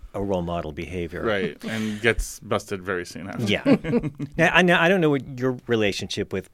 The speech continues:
Speaker 1: chemical enhancements is, but you have certainly worked with people. You worked with Brad Renfro and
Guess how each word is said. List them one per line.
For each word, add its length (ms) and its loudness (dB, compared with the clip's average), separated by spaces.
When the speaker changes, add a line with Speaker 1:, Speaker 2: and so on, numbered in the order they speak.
Speaker 1:
chemical 400 -4
enhancements 560 -6
is, 100 -4
but 120 -4
you 120 2
have 180 2
certainly 360 0
worked 360 0
with 220 -6
people. 420 -6
You 120 -4
worked 180 -4
with 140 -10
Brad 220 -2
Renfro 560 -2
and 180 -6